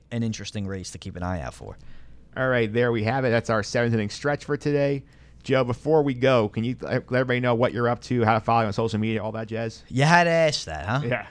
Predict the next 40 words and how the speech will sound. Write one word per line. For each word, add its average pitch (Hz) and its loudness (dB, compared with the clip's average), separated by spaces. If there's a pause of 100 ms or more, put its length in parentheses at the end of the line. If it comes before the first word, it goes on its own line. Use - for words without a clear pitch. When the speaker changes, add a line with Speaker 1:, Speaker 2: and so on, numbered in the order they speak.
Speaker 2:
I - -10
had 127 0
to 123 0
ask 107 -6
that. 78 -10
Speaker 1:
All 139 4
right, 123 2
so 123 -2
the 117 -4
social 156 -2
media 127 0
a - 0
little 117 -2
complicated 98 -4
'cause, 95 -8
of 92 -14
course, 107 -6
my, 95 -4
you 92 -10
know, 92 -4
my 92 -6
last 95 -6
name 101 -4
is 85 -6
a 82 -10
little 80 -10
complicated. 73 -10
So 110 -6
just 117 -6
bear 120 -2
with 113 -2
me. 101 -4
So 107 -4
if 101 -8
you 110 -6
wanna 135 -2
follow 135 0
me 127 -2
on 110 -4
Twitter, 107 -6